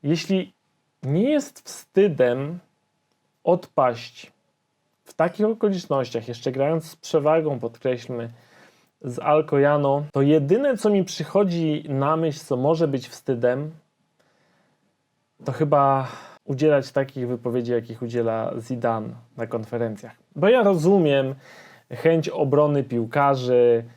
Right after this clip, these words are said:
chęć brania na siebie, ja rozumiem próbę zrzucania presji, ale po takim meczu wyjść i powiedzieć, że to nie jest wstyd, że on takich słów by nie użył, to jest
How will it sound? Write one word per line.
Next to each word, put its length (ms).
chęć 360
brania 580
na 200
siebie, 800
ja 120
rozumiem 640
próbę 280
zrzucania 500
presji, 640
ale 140
po 140
takim 440
meczu 520
wyjść 720
i 80
powiedzieć, 440
że 140
to 600
nie 140
jest 200
wstyd, 320
że 100
on 120
takich 340
słów 200
by 180
nie 120
użył, 360
to 200
jest 300